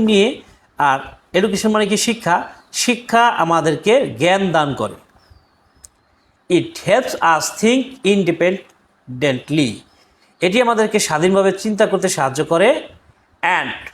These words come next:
makes our own opinions", এবং আমাদের মতামতকে প্রকাশ করে। "It also makes us aware", এটি আমাদেরকে সচেতন করে।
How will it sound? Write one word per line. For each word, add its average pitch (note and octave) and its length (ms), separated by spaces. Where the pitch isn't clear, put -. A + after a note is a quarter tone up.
makes A#3+ 280
our E3 200
own G3 120
opinions", B2 540
এবং D#3 280
আমাদের F#3 460
মতামতকে F3+ 760
প্রকাশ F3+ 340
করে। - 340
"It A3+ 180
also C4 480
makes B3+ 260
us D#3 100
aware", B2 600
এটি F3+ 320
আমাদেরকে D#3 1300
সচেতন B3+ 560
করে। A#2 240